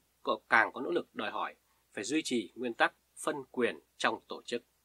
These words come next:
Lý do là tránh để tập trung quyền lực quá lớn vào một cá nhân ông Tô Lâm. Từ đó sẽ dẫn đến tình trạng độc đoán, độc tài trong Đảng, trái với tinh thần tập thể lãnh đạo. Vậy ai sẽ là người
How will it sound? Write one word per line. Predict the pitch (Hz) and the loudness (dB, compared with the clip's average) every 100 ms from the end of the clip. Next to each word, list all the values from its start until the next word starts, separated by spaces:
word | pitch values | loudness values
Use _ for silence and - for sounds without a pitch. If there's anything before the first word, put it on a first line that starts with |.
| _ _ - | _ _ -2
Lý | 123 | 0
do | 147 135 117 - | 4 4 4 -2
là | - | -6
tránh | - 120 | -4 -2
để | - | -4
tập | - - | -8 -6
trung | 139 113 - | -4 -4 -6
quyền | - 95 | -6 -6
lực | 80 - _ | -8 -18 _
quá | 127 139 | 4 6
lớn | 131 190 - _ | 4 0 -8 _
vào | 104 | -10
một | 90 - | -10 -4
cá | 110 | -2
nhân | 131 147 127 104 | 0 -2 -4 -8
ông | 117 - | -14 -6
Tô | 110 | -4
Lâm. | 110 104 - _ _ _ _ | -2 -4 -8 _ _ _ _
Từ | 131 | 2
đó | 127 123 165 | 6 6 4
sẽ | 151 | -4
dẫn | 156 190 | -2 -2
đến | 196 | -2
tình | 135 | -2
trạng | 117 104 - _ | 2 2 0 _
độc | 135 120 - | -4 -4 -2
đoán, | 120 101 - - | 0 0 -2 -6
độc | 120 - - | -6 -6 2
tài | 110 90 - | 4 4 0
trong | - 120 | -6 0
Đảng, | 113 147 - _ - | 0 0 -6 _ 4
trái | 123 175 | 6 6
với | 220 | 2
tinh | - | -2
thần | 120 95 - _ _ | -2 -8 -10 _ _
tập | 120 - _ | -2 -2 _
thể | - 107 - _ | -2 -2 -4 _
lãnh | 110 - | -6 -4
đạo. | 110 92 - _ _ _ _ | -2 -2 -4 _ _ _ _
Vậy | 139 123 | -2 2
ai | 139 127 - | 8 8 6
sẽ | - | 0
là | 156 | -4
người | 107 90 | -4 -6